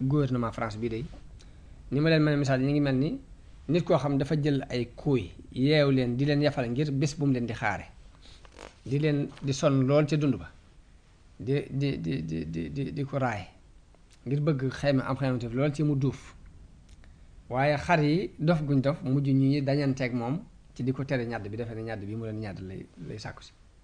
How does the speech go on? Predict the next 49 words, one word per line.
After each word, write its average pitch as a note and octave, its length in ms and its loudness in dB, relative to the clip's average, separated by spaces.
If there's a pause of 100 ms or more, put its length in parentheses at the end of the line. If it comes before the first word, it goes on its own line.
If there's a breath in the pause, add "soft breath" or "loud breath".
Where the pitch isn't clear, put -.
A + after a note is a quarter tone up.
(920)
Kooku F3+ 280 2
muñ F#3+ 280 2
ga F#3 120 4
muy A3 180 0
muñ F#3 300 2
ci F3+ 120 -2
dañ D#3+ 220 4
googu D#3 240 2
ñu F#3+ 100 -2
koy D#3 140 2
dañ, B2 180 0 (880)
du C3+ 80 -2
dara E3 220 4
lu E3+ 120 2
weesu C#3 260 2
rek A#2 180 -6
di B2+ 100 -4
ko C3+ 140 -4
waaj, A#2+ 240 2 (180)
di C3+ 180 -2
waaj B2+ 240 2 (120)
xam C3+ 260 -4
ni B2 80 -2
am C3 120 0
na A#2+ 80 -2
bis A2 140 -8
sàngam G#2 320 -6
bu, G2+ 160 -8 (100)
bu G#2 100 -12
mu - 40 -12
ko G#2+ 100 -14
soxla, F#2+ 200 -10
te G#2 80 -12
buñ G#2+ 160 -12
ci A2 80 -12
àggee F#2+ 260 -8
mu G2+ 140 -12
am G2 120 -12
li F#2 80 -12
mu F2 60 -14
bëgg E2 140 -14
rek. F2 100 -18 (1500)
Daanaka A2 300 -10
noonu A2+ 220 -8
la G#2 100 -8
joxe A2 180 -10
woon G2+ 120 -8
misaal G2 340 -8
ci C#3 240 -12